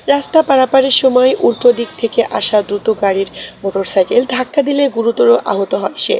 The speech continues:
পরে তাকে উদ্ধার করে চিকিৎসার জন্য কোটালীপাড়া হাসপাতালে নিয়ে আসে স্বজনেরা।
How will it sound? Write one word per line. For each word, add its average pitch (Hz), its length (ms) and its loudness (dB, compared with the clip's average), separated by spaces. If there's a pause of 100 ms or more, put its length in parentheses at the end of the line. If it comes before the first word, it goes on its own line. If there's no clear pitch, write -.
(400)
পরে 285 180 4
তাকে 302 260 0 (120)
উদ্ধার 254 340 -2
করে 269 220 4
চিকিৎসার 233 500 -2
জন্য 233 260 2 (100)
কোটালীপাড়া 220 560 0
হাসপাতালে 202 540 -4
নিয়ে 185 240 -4 (680)
আসে 202 260 -2
স্বজনেরা। - 480 -2